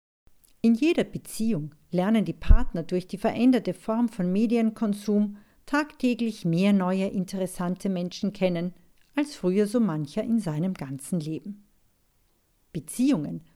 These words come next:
so zu führen, dass absolutes Vertrauen und Loyalität herrscht,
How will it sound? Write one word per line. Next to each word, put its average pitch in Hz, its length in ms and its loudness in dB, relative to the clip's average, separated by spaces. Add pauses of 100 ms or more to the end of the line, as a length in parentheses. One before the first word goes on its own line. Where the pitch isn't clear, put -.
so 269 240 -4
zu 220 160 -4
führen, 247 380 2 (340)
dass - 160 -10
absolutes 247 720 -4
Vertrauen 196 580 -2
und 175 140 0
Loyalität 180 840 -2
herrscht, 180 400 -4